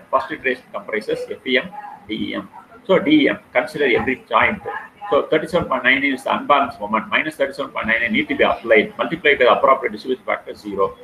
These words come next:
therefore zero. Then here zero, forty-five. So minus forty-five need to be applied. Minus forty-five multiplied by point five seven,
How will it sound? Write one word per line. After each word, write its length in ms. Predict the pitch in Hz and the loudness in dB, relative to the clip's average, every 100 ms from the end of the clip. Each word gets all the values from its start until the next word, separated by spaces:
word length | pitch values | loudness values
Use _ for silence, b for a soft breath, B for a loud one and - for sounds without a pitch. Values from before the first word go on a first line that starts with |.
| - | -4
therefore 280 | 123 127 120 | -2 0 -2
zero. 380 | 95 95 92 92 - - | 0 2 2 -2 -16 -4
Then 160 | 151 151 | -2 0
here 320 | - 143 - - - | 2 2 2 -8 2
zero, 400 | 160 151 151 - | 6 6 4 2
forty-five. 520 | 120 - - - 110 - - | 0 0 -2 -2 0 -2 -6
So 80 | 151 | -2
minus 320 | 127 139 170 | 2 2 2
forty-five 360 | - 135 131 127 | 0 0 0 -4
need 160 | 120 - | -4 -4
to 80 | |
be 80 | 110 | -2
applied. 460 | 110 - 113 107 95 - - | -2 0 2 2 0 -10 -8
Minus 280 | - 147 170 | 0 0 2
forty-five 360 | 151 139 139 131 | 0 0 -2 -4
multiplied 440 | 120 131 131 120 | -6 -8 -6 -2
by 160 | 123 123 | -2 -2
point 120 | - | -2
five 200 | 113 135 | -4 -2
seven, 320 | 127 117 107 | 0 0 -2